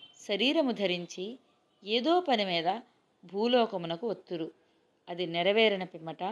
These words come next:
వారు ఎంత నెమ్మదిగానో సులభముగానో అవతరించిరో అంత శాంతముగానూ వెళ్ళెదరు.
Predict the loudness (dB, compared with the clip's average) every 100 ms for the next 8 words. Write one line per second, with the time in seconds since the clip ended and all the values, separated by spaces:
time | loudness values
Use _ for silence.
0 | -8 _ _ _ _ -4 -2 -2 -4 -4
1 | -4 -2 -2 -2 -4 -4 -2 -2 0 -2
2 | -4 -6 -12 -16 _ _ -8 -2 2 4
3 | 2 2 2 0 0 -6 -12 _ _ -4
4 | -2 -2 -2 -4 -4 -2 0 -2 -6 _
5 | _ _ -12 -8 -6 2 4 4 0 -2
6 | 0 -2 -2 0 0 0 -2 -6